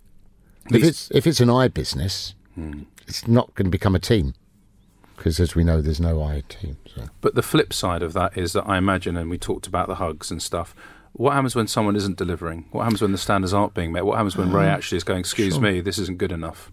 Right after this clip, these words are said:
Speaker 1: No, I, listen, I'm, I'm tough with it, um, but there's no shouting and screaming in the office. It's, uh, it's a, it's a proper place to work. If people aren't performing, they get helped,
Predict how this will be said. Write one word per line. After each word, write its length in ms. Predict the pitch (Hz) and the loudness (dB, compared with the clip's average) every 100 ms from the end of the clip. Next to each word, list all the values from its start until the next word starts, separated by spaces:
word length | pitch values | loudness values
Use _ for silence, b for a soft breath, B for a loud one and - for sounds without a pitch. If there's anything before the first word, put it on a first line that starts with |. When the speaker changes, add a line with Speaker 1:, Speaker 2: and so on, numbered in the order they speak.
| - | 2
Speaker 1:
No, 280 | 151 156 - - | 4 4 -2 -4
I, 120 | 147 - - - | -4 -4 -8 -4
listen, 260 | 160 - 82 | -2 0 0
I'm, 220 | 82 - 101 | 0 -2 0
I'm 160 | 95 95 | 0 0
tough 340 | - 110 - - | 0 0 0 0
with 140 | 80 | 2
it, 160 | 120 156 _ - | 2 0 _ -4
um, 560 | 104 98 101 98 101 95 b b b b b - | -2 0 0 0 -2 -6 b b b b b -4
but 260 | 98 92 - - | 0 0 0 -4
there's 220 | 107 92 | -2 0
no 300 | 98 95 92 | 4 4 4
shouting 480 | 92 - 98 - 90 | 2 2 2 0 -2
and 100 | 80 | -2
screaming 380 | - 95 85 85 | 2 2 4 2
in 80 | 78 | 0
the 60 | |
office. 580 | 82 82 113 - - - | -2 -2 -4 -6 -10 -6
It's, 500 | - - - - - | -6 -6 -10 -14 -6
uh, 680 | 50 - - - - - - - | -6 -4 -8 -10 -10 -12 -14 -12
it's 200 | - - | -8 -6
a, 80 | - - | -6 -4
it's 160 | 98 | -4
a 40 | 92 | -4
proper 260 | - - | -4 -4
place 280 | 80 87 78 | -4 -4 -4
to 140 | - 73 | -6 0
work. 440 | 107 127 - - B B B B | 2 2 -2 -14 B B B B
If 180 | 110 - | 0 2
people 320 | 107 95 95 | -2 0 2
aren't 160 | 87 85 | 2 0
performing, 440 | 80 - 90 85 | -4 0 2 2
they 120 | 80 76 | 0 -2
get 220 | 87 82 | -2 0
helped, 420 | 110 123 - | 0 0 -4